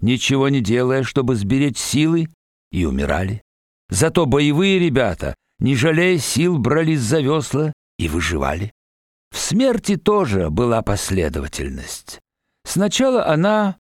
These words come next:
забирала лежащих, потом настигала сидевших, но она не трогала тех, кому не хватило места ни лежать, ни сидеть. Такие люди стояли в шлюпках,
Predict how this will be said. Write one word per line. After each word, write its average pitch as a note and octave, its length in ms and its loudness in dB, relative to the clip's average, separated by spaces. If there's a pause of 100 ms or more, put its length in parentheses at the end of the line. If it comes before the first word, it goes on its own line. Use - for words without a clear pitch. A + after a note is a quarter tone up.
(260)
забирала B2+ 640 2
лежащих, F2 840 -4 (440)
потом C3 360 2
настигала D#3 540 2
сидевших, D#3 880 -2 (600)
но B2 260 2
она C#3 340 2
не E3+ 160 2
трогала E3 580 0
тех, D#3+ 460 -2
кому D3+ 300 0
не D#3+ 140 2
хватило D#3+ 600 0
места D3+ 480 0
ни C#3+ 160 2
лежать, B2+ 520 0
ни G2 80 -2
сидеть. E2+ 580 -8 (560)
Такие B2+ 380 2
люди B2+ 420 0 (220)
стояли B2 500 0
в A#2 80 -4
шлюпках, D3 640 -2